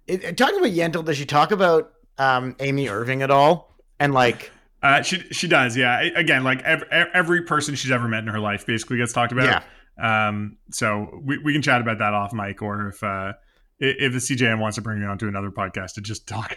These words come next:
Speaker 2: <laughs> talk about, I, I, we could fill forty hours talking about the, uh, Barbra Streisand, uh, memoir.
Speaker 1: That'd be a great
Speaker 2: Um,
Speaker 1: idea for
Speaker 2: but
Speaker 1: a
Speaker 2: until
Speaker 1: podcast. It's just a chapter by chapter re-, re-,
Speaker 2: Just
Speaker 1: uh,
Speaker 2: chapter by chapter,
Speaker 1: of,
Speaker 2: yeah.
Speaker 1: of Babs.
Speaker 2: Re-,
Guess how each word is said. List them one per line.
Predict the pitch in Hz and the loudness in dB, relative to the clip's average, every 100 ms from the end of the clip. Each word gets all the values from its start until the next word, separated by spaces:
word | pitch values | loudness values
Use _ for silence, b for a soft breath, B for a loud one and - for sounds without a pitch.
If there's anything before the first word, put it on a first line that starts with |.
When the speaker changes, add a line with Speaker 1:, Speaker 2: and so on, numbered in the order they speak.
| - | -16
Speaker 2:
<laughs> | - | -18
talk | - 175 170 | -2 -2 0
about, | 143 143 147 B B - | -2 -2 -4 B B 0
I, | 147 | 2
I, | 151 151 | 2 2
we | 143 | 2
could | 120 | 0
fill | 156 | 0
forty | - 156 135 | 0 2 4
hours | 120 107 104 | 2 2 -2
talking | - 104 113 | -2 -2 -4
about | 101 98 - | -6 -8 -8
the, | 110 101 | -8 -6
uh, | 98 98 | -6 -6
Barbra | 98 95 | -8 -10
Streisand, | - 95 95 95 101 _ _ - - | -6 -6 -6 -14 -18 _ _ -14 -8
uh, | 104 | -6
memoir. | 98 95 98 | -6 -8 0
Speaker 1:
That'd | 156 190 | 4 4
be | 277 | 4
a | 196 | 2
great | 160 165 | 6 8
Speaker 2:
Um, | 165 | 8
Speaker 1:
idea | 160 143 | 6 4
for | 160 | 4
Speaker 2:
but | 131 | 2
Speaker 1:
a | |
Speaker 2:
until | 117 123 | 4 4
Speaker 1:
podcast. | - 120 104 - | 4 2 0 0
It's | 107 | -6
just | 120 | -8
a | 117 | -6
chapter | - 101 - 120 | 0 0 0 -2
by | 117 | -2
chapter | 110 104 - 120 107 | 2 0 0 -4 -4
re-, | 110 113 117 | -8 -10 -6
re-, | 120 117 120 | -4 -2 0
Speaker 2:
Just | 117 110 107 | 4 4 4
Speaker 1:
uh, | |
Speaker 2:
chapter | 143 110 113 | 4 2 -2
by | |
chapter, | 113 113 113 | 2 2 4
Speaker 1:
of, | 135 | 0
Speaker 2:
yeah. | |
Speaker 1:
of | 98 | 2
Babs. | 113 110 98 - - | 2 2 0 -6 -8
Speaker 2:
Re-, | 127 127 | -8 -6